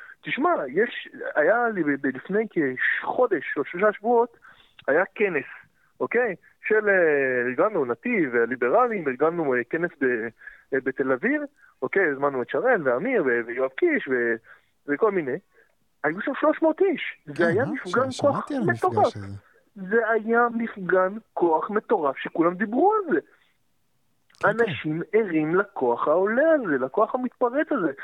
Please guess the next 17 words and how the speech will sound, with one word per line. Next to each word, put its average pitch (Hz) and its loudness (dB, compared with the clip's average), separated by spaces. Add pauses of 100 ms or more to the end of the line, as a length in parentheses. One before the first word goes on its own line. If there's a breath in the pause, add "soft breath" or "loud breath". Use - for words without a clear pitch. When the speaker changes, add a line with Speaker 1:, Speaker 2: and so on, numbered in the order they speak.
(320 loud breath)
Speaker 1:
וזה 208 -2
גם 226 2
כוח 262 2 (120)
צודק, 170 -2 (440 loud breath)
וכוח 208 0
שלא 190 0
רוצה 208 -2
קומבינות, 127 -6 (360 loud breath)
ולא, 196 2
לא, 202 4
לא, 208 6 (240)
זה 131 0
לא 190 2
קבוצת 226 -4
כוח 196 2
שרוצה, 147 0
אה, 139 4